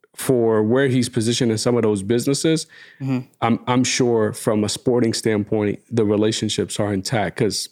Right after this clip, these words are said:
Speaker 1: even with, you know, this last deal, Fanatics, I mean, obviously
Speaker 2: Yeah.
Speaker 1: it's a sporting thing, so there's some involvement there. How do you, how do you think, uh, you know,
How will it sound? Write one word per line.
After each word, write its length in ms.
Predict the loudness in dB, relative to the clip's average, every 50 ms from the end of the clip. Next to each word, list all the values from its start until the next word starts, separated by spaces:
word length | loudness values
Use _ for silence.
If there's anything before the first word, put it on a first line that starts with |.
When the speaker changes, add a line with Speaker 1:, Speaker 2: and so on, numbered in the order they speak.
| _ _ -2
Speaker 1:
even 280 | 0 2 2 2 2 2
with, 240 | 2 2 0 0
you 80 | 0 2
know, 100 | 2 2
this 220 | 2 0 0 0
last 240 | 0 0 2 0 2
deal, 160 | 0 0 0
Fanatics, 440 | 0 0 0 0 2 0 0 0 0
I 40 | 0
mean, 200 | 0 0 0 0
obviously 380 | 0 0 0 0 0 0 0 0
Speaker 2:
Yeah. 40 |
Speaker 1:
it's 100 | 0 0
a 60 | -2 -4
sporting 460 | -4 -2 0 0 2 2 2 0 0
thing, 200 | 0 0 -2 -2
so 280 | 0 0 0 0 -2 -4 -10 -20 -20 -20 -20 -20 -4 0
there's 240 | 0 2 2 2 0
some 180 | 0 0 2
involvement 560 | 0 0 0 0 0 0 0 0 0 -2 0 0
there. 300 | 0 0 0 0 -2 -6 _ _ -2
How 100 | 0 2
do 60 | 2
you, 100 | 0 0 0
how 140 | -2 0 2
do 80 | 2
you 160 | 2 2 2 2
think, 440 | 2 2 2 2 2 0 -2 -8 _ _ _ _ _ _ _ _ _ _ -8 -4
uh, 300 | 0 0 2 2 0 0 -2 -6 -10 _ _ _ _ _ _ 0
you 80 | 2 2
know, 220 | 2 2 0